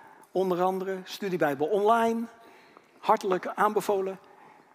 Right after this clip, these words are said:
Dat is het woord wat geloof vertaald wordt in ons, faith and belief.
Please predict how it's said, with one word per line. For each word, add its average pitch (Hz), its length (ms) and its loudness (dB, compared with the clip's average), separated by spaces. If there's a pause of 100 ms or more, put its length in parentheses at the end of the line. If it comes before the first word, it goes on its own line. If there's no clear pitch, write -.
(1300)
Dat 170 160 -4
is 185 180 -2
het 123 160 -8
woord 214 320 -2
wat - 340 -8
geloof 202 840 0 (640)
vertaald 202 560 -2
wordt 190 200 -4
in 180 120 -2
ons, 208 220 -2
faith 240 640 0
and 175 100 0
belief. 202 580 -2